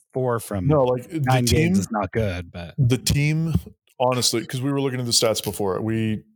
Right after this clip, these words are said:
Speaker 2: Ruiz got a yellow card the last home game, and I was talking to Josh, and Josh was like, "We need to pull him off. He's gonna get a second one." And I pulled up the stats, and it's like, we don't get yellow cards as a team.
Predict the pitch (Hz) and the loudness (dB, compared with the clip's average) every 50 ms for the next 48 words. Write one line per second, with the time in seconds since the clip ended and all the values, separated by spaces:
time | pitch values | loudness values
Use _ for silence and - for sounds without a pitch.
0 | - 143 135 - _ _ _ _ - 123 120 123 131 131 123 120 - 123 117 117 | -12 -12 -12 -12 _ _ _ _ -6 -2 0 0 2 0 0 0 0 0 0 0
1 | 113 113 113 110 107 - 113 110 107 107 104 104 107 110 104 - - 120 113 113 | -2 -2 -2 -4 -4 -4 -4 -4 -2 -2 -2 -2 0 0 0 0 0 0 -2 0
2 | 107 117 110 110 107 110 - - - - - - - - - _ - 104 107 101 | 0 0 0 0 0 -2 -4 -8 -14 -16 -16 -16 -16 -18 -12 _ -2 0 0 2
3 | - 113 113 104 107 107 101 - 110 101 101 95 - 98 98 95 104 101 98 - | 2 0 0 0 -2 -4 -4 -2 -2 0 0 0 -2 -4 -2 -2 -2 -2 -2 -4
4 | 110 98 101 98 95 101 107 104 110 110 104 101 - - 107 98 98 98 117 139 | -4 -2 -2 -2 -2 -2 -2 0 0 0 -2 -2 -2 -2 -2 -2 -2 0 0 0
5 | 123 87 - - 101 - 107 104 101 95 98 92 98 - 139 156 - 110 - 101 | 0 -2 -2 -6 -4 -2 -2 0 0 0 0 0 2 2 2 2 0 -2 -4 -4
6 | 101 101 98 98 104 - - 110 107 101 101 98 101 101 - - - - - - | -4 -4 -6 -8 -10 -12 -6 -4 -2 0 2 2 2 0 0 -4 -8 -10 -10 -8
7 | - - 107 - - 131 113 113 110 - - - 160 160 139 - 127 123 - 123 | -6 -6 -6 -2 -2 -2 -2 -2 -2 -4 -2 -2 0 0 0 -2 -2 -2 0 -2
8 | 120 110 107 113 107 120 156 185 165 - - 131 123 127 143 143 120 - 131 120 | -2 -2 -2 -2 0 2 2 0 0 -2 -2 0 0 0 0 -2 -4 -4 -4 -2
9 | 120 117 117 117 107 - - 107 107 95 92 - - - 101 104 95 92 90 - | -2 -2 -2 -2 -2 -2 -2 -2 -2 -2 -2 -4 -4 -2 0 0 0 0 -2 -2
10 | 104 98 - - - | -2 -2 -2 -4 -8